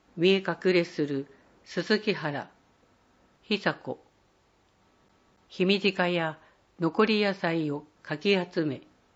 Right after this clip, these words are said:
姫路家や残り野菜をかき集め。冬囲い、隣とお茶も一緒にす。冬囲い、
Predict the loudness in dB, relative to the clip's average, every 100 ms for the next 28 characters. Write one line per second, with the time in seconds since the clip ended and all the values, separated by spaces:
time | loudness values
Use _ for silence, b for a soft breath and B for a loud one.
0 | _ _ _ _ _ _ _ -6 0 2
1 | 2 0 0 0 -2 -4 -8 b b -2
2 | 0 4 4 4 4 2 2 0 0 -4
3 | -8 _ -6 -6 0 2 2 0 -4 -4
4 | -6 _ _ _ _ _ _ _ _ _
5 | _ _ _ 2 4 6 4 -2 2 0
6 | 0 -6 B B 0 4 6 4 2 0
7 | 0 0 2 2 -2 -8 _ -4 -4 -2
8 | 0 2 0 -2 -6 -6 -10 _ b b
9 | b b b _ _ _ _ _ -4 4
10 | 4 6 2 0 0 0 -2